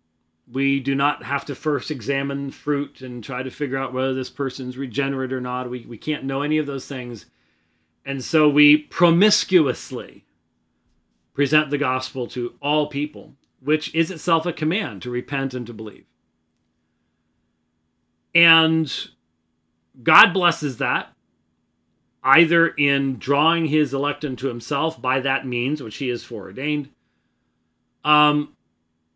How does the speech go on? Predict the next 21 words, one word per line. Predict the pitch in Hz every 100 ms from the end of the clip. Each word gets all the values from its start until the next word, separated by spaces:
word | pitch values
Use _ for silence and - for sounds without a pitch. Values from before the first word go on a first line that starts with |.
| _
or | 170 226
glorifies | 185 185 175 170 156 156
himself | 156 139 170 156 156 - - _
through | 160 175 175 175 156 - _ _ _ 139 127 127
the | 156
rebellious | 151 131 107 151 170 165 160 -
rejection | 165 135 180 180 - 151 104 -
of | 127
that | 127 120
message | 123 110 110 - - - _ _ _ _ _ _ _ _ _ _ _ _ _ _
by | 120 135 147
those | 143 139 135 127
that | 131
are | 135
not | 135 170 208 -
the |
recipients | 127 110 143 - 127 127
of | 127
his | 123
grace. | 104 180 180 - -
But | - 143 -